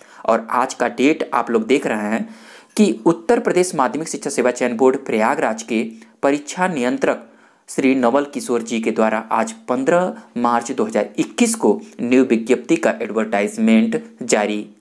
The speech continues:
कर दिया गया है। तो आप लोगों के समक्ष एक नई ब-, जो लेटेस्ट जो विज्ञप्ति रोक दी गई थी वो एक बार फिर से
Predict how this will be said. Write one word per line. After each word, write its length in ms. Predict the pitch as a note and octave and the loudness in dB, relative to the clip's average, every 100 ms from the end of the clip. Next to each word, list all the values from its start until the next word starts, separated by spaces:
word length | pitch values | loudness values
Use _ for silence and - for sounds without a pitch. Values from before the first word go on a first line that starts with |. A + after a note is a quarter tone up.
| - | -2
कर 120 | B2 | 0
दिया 200 | A2 G#2 | 0 -2
गया 180 | G2+ G2 | -2 -4
है। 180 | F#2+ - _ - - - | -6 -10 _ -20 -20 -4
तो 140 | - - | -2 0
आप 200 | C3 - | 0 0
लोगों 220 | F3 F3 | 0 -2
के 100 | F3 | -2
समक्ष 340 | F3+ E3 F3+ - | -2 -2 -2 -2
एक 240 | - B2+ | -2 -2
नई 500 | A#2+ B2 D3+ F3 - - _ A2+ | 0 2 2 0 -6 -14 _ -6
ब-, 160 | A2+ - - _ _ - - _ _ _ - | -4 -6 -14 _ _ -20 -20 _ _ _ -4
जो 380 | C3 D#3+ E3+ - | 4 6 4 2
लेटेस्ट 600 | A#2+ A2+ A2+ F#3 - - - _ _ _ _ _ _ _ | 0 2 4 2 0 -10 -20 _ _ _ _ _ _ _
जो 200 | - D3 | -2 2
विज्ञप्ति 840 | C3+ B2+ D3 C#3+ - G#3 A3 A3+ - - _ _ _ _ _ _ _ _ _ _ | 2 2 0 -2 -2 0 0 -2 -10 -20 _ _ _ _ _ _ _ _ _ _
रोक 280 | - D3+ A3 | 2 4 4
दी 120 | - | 2
गई 160 | G3 C#3 | 2 2
थी 380 | C#3 D#3+ A3 - - | 2 -4 -6 -8 0
वो 160 | D3+ E3 | 2 4
एक 180 | E3+ D3+ | 4 4
बार 220 | C3 - - | 0 -2 -2
फिर 200 | F#3 A3+ | 2 4
से 400 | A3 B2+ - - | 4 2 2 -4